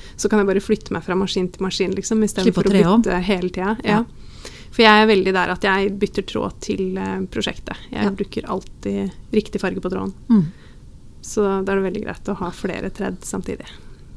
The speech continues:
Speaker 2: <laughs> Sy bare, jeg sy bare blått denne høsten.
Speaker 1: <laughs> Ja.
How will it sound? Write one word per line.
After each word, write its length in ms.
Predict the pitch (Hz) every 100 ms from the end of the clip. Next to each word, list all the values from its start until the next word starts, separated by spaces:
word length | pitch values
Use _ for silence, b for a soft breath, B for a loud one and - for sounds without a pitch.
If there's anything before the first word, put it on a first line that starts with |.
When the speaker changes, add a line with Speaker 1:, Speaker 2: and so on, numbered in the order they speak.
| - - -
Speaker 2:
<laughs> 280 | - 294
Sy 280 | - - 262
bare, 340 | 233 214 180 190
jeg 260 | 254 240 226
sy 140 | 262
bare 240 | 208 185
blått 220 | 170 190 -
denne 200 | 165 160
høsten. 320 | - - 294
Speaker 1:
<laughs> 1900 | 302 285 311 - 302 - 339 226 440 330 415 349 311 403 - - 508 480 381
Ja. 240 | 233